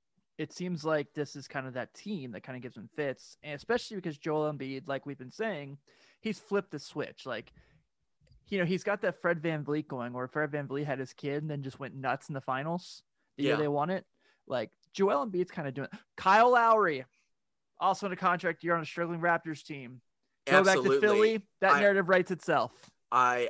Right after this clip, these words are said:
Speaker 2: I love that. I love that. That is, that is s-, something that I would really like to see. I, I actually, I don't,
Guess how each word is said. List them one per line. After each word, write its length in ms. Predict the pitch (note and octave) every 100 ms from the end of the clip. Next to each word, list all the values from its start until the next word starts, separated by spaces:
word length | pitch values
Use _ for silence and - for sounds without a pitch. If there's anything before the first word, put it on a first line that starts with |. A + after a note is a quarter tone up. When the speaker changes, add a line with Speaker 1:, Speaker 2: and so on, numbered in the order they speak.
| -
Speaker 2:
I 200 | A#2+ A#2
love 440 | A2 A2+ A#2 A2+ A2
that. 480 | F#2+ D2+ - - - _
I 340 | A#2 A#2+ A#2+ A#2
love 460 | A#2 A2+ G#2 G2+
that. 300 | G2 D#2+ D#2 G#2+
That 140 | G#2+
is, 320 | G#2+ G2+ -
that 240 | G#2 A2+ A2
is 240 | G#2 G#2+ -
s-, 260 | - - - A#2+
something 420 | - A#2+ A2+ G#2+
that 100 | F#2+
I 120 | - G#2
would 140 | F#2
really 240 | G#2+ G#2+
like 220 | G2+ F#2+ -
to 60 |
see. 420 | G2+ - F2 G#2 _
I, 160 | D3+ D3+
I 160 | C#3 D3
actually, 340 | D3 E3 - C3
I 60 |
don't, 100 | D3